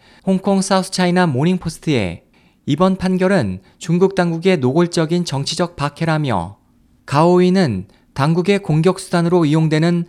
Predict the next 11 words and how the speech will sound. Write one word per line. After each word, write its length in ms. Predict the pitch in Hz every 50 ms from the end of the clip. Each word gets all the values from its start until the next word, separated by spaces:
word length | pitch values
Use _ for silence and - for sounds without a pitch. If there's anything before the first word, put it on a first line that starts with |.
| - - - _ _
국가 400 | - 160 151 - - - 196 196
기밀 360 | 190 - 156 165 185 185 185
관련법의 840 | 180 - 127 139 156 165 160 160 - 151 143 175 170 131 95 92 - - - _ - -
희생양이라고 760 | 190 185 208 196 190 190 180 175 170 170 165 160 151 180
지적했습니다. 920 | 180 - - 165 160 - 170 - - - 131 123 113 107 95 90 87 95 - _ _ _ _ _ _ _ _ _ _ _ _ _ _ _
자오찌양 640 | _ - 151 160 180 196 196 - 196 202 208 208 190
전 260 | - 180 185 190 185
당 240 | 180 165 165 180 185
총서기의 560 | - - 185 190 180 - 175 165 175 175 175
비서였던 560 | 170 160 139 - 170 165 156 156 - 180 180 175
바오퉁은 720 | - 139 135 151 160 - - 170 160 127 101 90 85 98